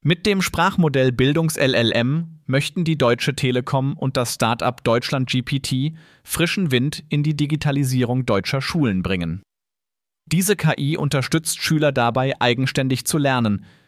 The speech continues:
während sie den Datenschutz streng beachtet. Basierend auf dem Open-Source-Modell yama drei Punkt drei siebzig B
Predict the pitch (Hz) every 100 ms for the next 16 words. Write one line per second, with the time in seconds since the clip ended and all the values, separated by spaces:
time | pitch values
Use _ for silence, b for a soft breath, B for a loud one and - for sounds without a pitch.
0 | B _ 123 120 120 107 123 143 160 151
1 | 117 110 135 - 151 - - - - -
2 | 98 113 127 117 - 87 - - _ _
3 | _ _ _ _ _ - 131 127 190 202
4 | 185 127 - 127 120 123 - 110 123 127
5 | 135 120 117 113 123 - 113 120 120 113
6 | 110 110 113 123 113 120 113 113 - 117
7 | 131 - 113 - 139 127